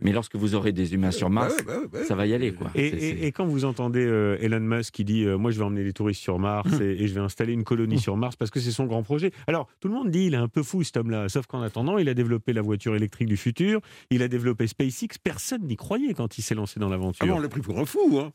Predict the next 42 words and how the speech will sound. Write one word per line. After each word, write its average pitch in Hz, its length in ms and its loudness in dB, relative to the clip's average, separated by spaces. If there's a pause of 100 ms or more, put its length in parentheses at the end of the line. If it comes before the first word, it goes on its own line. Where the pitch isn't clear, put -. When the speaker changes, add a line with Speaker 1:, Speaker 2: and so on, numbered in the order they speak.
Speaker 3:
Michel 120 240 2
Chevalet. 110 320 0
Speaker 2:
Ah, 131 60 0
moi, 117 200 -4
je 120 60 -8
me 104 60 -4
souviens, 117 320 -2
quand 95 180 -4
on 90 80 -2
parlait 95 320 0
aux, 80 160 0
les, 82 160 -2
les 85 140 2
gens 92 200 -2
du 87 140 -4
cnes, 104 300 -2 (480)
euh, 92 120 2
on 95 80 0
leur 95 140 0
disait, « 98 240 2
Vous 95 80 -2
savez, 95 240 0
vous 135 140 2
avez 143 120 4
vu 208 220 0
Elon 160 220 2
Musk, 175 400 0
là ? » 170 140 2 (120)
Ah, 302 300 2 (100)
on 156 100 -12
disait, « 151 280 -2 (460)
Nous, 147 240 0 (220)
nous, 165 280 2
on 196 180 2
lance 233 480 0
à 151 80 0
Kourou 143 320 2
en 139 80 0
Guyane. 151 520 2 (380)
<laughs> - 380 -2
On 127 140 2
verra. » 139 440 2